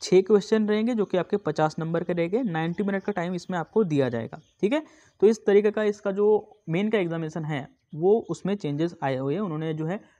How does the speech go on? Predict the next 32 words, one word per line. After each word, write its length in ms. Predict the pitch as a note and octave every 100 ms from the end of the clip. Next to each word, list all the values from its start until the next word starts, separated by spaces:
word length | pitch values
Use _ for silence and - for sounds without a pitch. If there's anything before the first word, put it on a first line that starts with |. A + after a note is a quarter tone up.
| -
मिसप्रिंट 480 | A3 - A#3 A3+ A3
किया 180 | D#3 C#3+
हुआ 160 | C#3
है, 60 | G3+
मतलब 260 | - G#3 G3+
वो 140 | E3+
भूल 220 | F3 F3 A3+
गए 180 | E3 C#3
थे 180 | D#3+
कि 220 | D3+ G#3+ D4 - _ -
economics 540 | E3 F#3 F3+ G#3+ A#3+ -
and 220 | F#3 A3
social 420 | - D3+ D3 G3 D#3+
issues 380 | D#3 F#3+ G3+
के 140 | - F3+
बाद 280 | C3 C#3+ G3+ -
एआरडी 360 | C#3 C3+ C3
भी 80 | D3
उनको 280 | D3+ C3+ G#3
प्रिंट 320 | - C#3+ C3+
करवाना 320 | C3+ B2+ A#2+ A#2+
था। 200 | B3 C4 - _ G3
इसी 180 | G3+
वजह 180 | A3 F#3
से 100 | F3+
उन्होंने 260 | F#3 E3 F3
ये 140 | E3
नोटिस 360 | E3 C#3 D#3 -
आउट 200 | C#3 C3+
किया 160 | - C3
है 140 | C#3+ G3+
कि 180 | A#3+